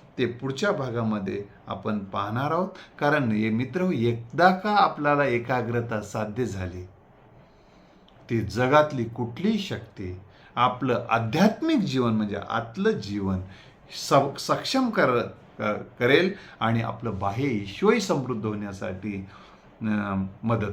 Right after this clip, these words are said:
होणार आहे. यासाठी आपल्याला एकाग्रता खूप महत्त्वाची आहे आणि एकाग्रतेसाठी आणखीन काय गोष्टी लागतात, ते पुढच्या भागामध्ये आपण बघणार आहोत. हा व्हिडिओ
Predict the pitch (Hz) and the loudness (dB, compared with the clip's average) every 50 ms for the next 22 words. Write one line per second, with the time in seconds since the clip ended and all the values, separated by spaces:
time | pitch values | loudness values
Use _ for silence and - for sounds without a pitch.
0 | 98 - - 95 92 87 87 90 92 92 95 - - - - - - - - - | -8 -12 -12 -10 -10 -10 -10 -12 -12 -14 -16 -18 -20 -20 -20 -20 -20 -20 -20 -20
1 | - - - - - - - - - - - - - _ - - - - - 127 | -20 -20 -20 -20 -20 -20 -20 -20 -20 -20 -20 -20 -20 _ -20 -20 -20 -12 -6 0
2 | 131 135 143 147 143 - 127 110 104 101 - 101 95 95 92 95 - - - - | 4 6 8 8 6 4 2 -2 -2 -2 -4 -4 -4 -4 -6 -8 -14 -20 -20 -20
3 | - - - - - - _ _ _ - - - - - - - - - - - | -20 -20 -20 -20 -20 -20 _ _ _ -20 -20 -20 -20 -20 -20 -20 -20 -20 -20 -20
4 | - - - 117 - 123 120 113 110 110 104 98 98 98 - - - - - - | -12 -6 -4 -4 -2 0 0 0 2 2 0 0 -2 -6 -10 -18 -20 -20 -20 -16
5 | - - 127 123 113 - 165 160 139 135 131 113 - 107 104 - - 107 - - | -8 -4 -4 -2 2 2 4 4 4 4 2 0 0 -4 -6 -6 -12 -12 -10 -8
6 | 104 98 98 95 107 104 101 95 - 101 98 95 95 95 - - - - - 117 | -8 -8 -8 -8 -8 -8 -8 -8 -8 -6 -6 -6 -8 -10 -14 -20 -20 -12 -6 -2
7 | 117 117 117 113 117 139 127 110 107 104 101 101 - 95 - 104 98 95 107 104 | 0 0 0 0 -2 -2 -4 -4 -4 -4 -6 -6 -8 -10 -10 -10 -10 -8 -6 -4
8 | 104 113 113 113 180 180 160 - 143 123 117 98 98 101 98 - - 107 98 98 | -4 -4 -2 -2 -2 -4 -2 0 0 0 0 0 -4 -6 -8 -8 -10 -8 -8 -8
9 | 95 95 - - 104 95 - 101 - - 95 95 - 98 95 95 95 92 92 92 | -8 -8 -10 -12 -12 -12 -12 -14 -14 -14 -14 -14 -12 -12 -10 -10 -10 -10 -10 -10
10 | 90 92 92 95 92 95 - - - - - - _ - - 98 90 95 104 107 | -10 -10 -10 -12 -12 -12 -14 -14 -14 -16 -20 -20 _ -14 -10 -8 -6 -4 -2 -2
11 | 107 117 123 127 - - - - - - - 185 196 202 180 147 131 110 113 104 | -2 -2 -2 -4 -6 -12 -20 -20 -14 -2 2 4 4 4 4 0 -2 0 0 0
12 | 98 95 | -2 -4